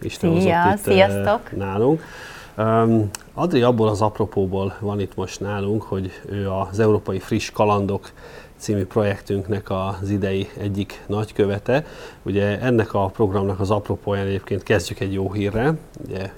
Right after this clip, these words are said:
Speaker 1: nyertünk még egyszer ezen a pályázaton, az azt jelenti, hogy a most záruló három éves program után egy következő három éves programban is lesz lehetőségünk a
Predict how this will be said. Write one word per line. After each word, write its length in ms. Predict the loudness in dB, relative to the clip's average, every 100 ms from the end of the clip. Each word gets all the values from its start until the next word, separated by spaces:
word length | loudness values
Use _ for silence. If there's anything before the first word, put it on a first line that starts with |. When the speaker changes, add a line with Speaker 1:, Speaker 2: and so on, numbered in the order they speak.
| -8
Speaker 1:
nyertünk 460 | -6 -6 -6 -6 -2
még 200 | -2 -2
egyszer 280 | -4 -4
ezen 200 | -4 -2
a 60 | -2
pályázaton, 680 | -2 -4 -2 -4 -6 -2 -2
az 80 |
azt 180 | -2 -6
jelenti, 280 | -6 -6 -4
hogy 240 | -2 -2 -4 -16 -20 -18 -8
a 180 | -6 -2
most 280 | 2 2
záruló 520 | 2 -2 0 -2 -4 -8 -10
három 380 | -4 -2 -2 -4
éves 340 | -4 -4 -8
program 400 | -4 -4 -2 -4
után 240 | -4 -4
egy 100 | -6
következő 540 | 0 0 0 -4 -2 -2
három 360 | -2 -4 -4
éves 400 | -4 -4 -6 -8 -16 -20 -20 -8
programban 520 | 0 2 2 0 0
is 160 | -2 -2
lesz 200 | -4 0
lehetőségünk 920 | 0 0 -2 -4 -2 -4 -2 -2 -2
a 320 | -4 -4 -4